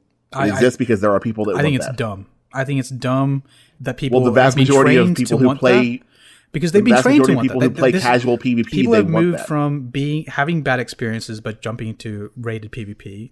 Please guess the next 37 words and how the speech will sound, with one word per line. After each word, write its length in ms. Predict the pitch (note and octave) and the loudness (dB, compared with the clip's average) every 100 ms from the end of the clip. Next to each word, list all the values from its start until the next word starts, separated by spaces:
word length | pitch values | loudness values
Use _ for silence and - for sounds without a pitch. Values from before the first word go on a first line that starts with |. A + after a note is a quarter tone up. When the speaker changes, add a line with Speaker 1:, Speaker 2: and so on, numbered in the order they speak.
| _ | _
Speaker 2:
and 160 | B2+ C3 | -6 -2
that's 220 | C3 - | -2 -6
why 400 | A#2+ A#2 B2+ B2+ | -6 -2 -2 -2
this 240 | A#2+ - - | -6 -10 -12
current, 500 | - A#2+ A#2+ A#2 _ - | -4 -4 -4 -8 _ -14
like, 160 | A2 - _ _ - | -14 -16 _ _ -10
populace 420 | E3 F3 C#3 C3+ | -6 -4 -4 -6
exists 400 | A#2+ B2 B2 - | -8 -8 -8 -10
of 80 | B2+ | -8
people 240 | B2+ B2+ | -8 -6
who 180 | B2+ A#2+ - | -6 -6 -8
actively 440 | - - C#3 C3 A#2 | -14 -6 -6 -4 -6
aren't 280 | A#2 A#2+ A#2+ | -6 -8 -12
looking 300 | A#2 A#2 A2 | -12 -12 -12
for 460 | A2+ G#2+ G#2 G2+ _ _ _ | -12 -12 -12 -16 _ _ _
a 80 | C3 | -12
structured 440 | - - A#2 A#2 G#2 | -10 -8 -8 -10 -10
kind 200 | A2+ G#2+ | -10 -10
of, 140 | G#2 | -10
um, 260 | G#2 F#2+ G2+ _ _ | -12 -12 -18 _ _
match-made 460 | B2 A2+ - A2 G2+ | -8 -8 -8 -12 -12
system, 340 | A2 G2+ - - _ _ - | -14 -18 -20 -20 _ _ -14
a 80 | B2+ | -12
skill-based 480 | - B2+ A2 G#2 F3+ | -4 -4 -4 -4 0
Speaker 1:
No, 100 | F#3+ | 0
'cause 100 | B2+ | 2
Speaker 2:
system. 240 | C#3+ D3 | 0 2
Speaker 1:
that's, 20 | |
that's 160 | D3+ D#3 | 0 2
the 40 | |
thing, 200 | F#3+ F3+ | 0 2
is 80 | A2+ | 2
that 180 | A#2 G#2+ | 0 0
the, 220 | A#2 A2+ | -2 -2
the, 240 | G#2 A2 - | -2 -4 -2
the 120 | A#2 | -4
non, 480 | A2 A2 B2 B2+ | -2 0 0 -2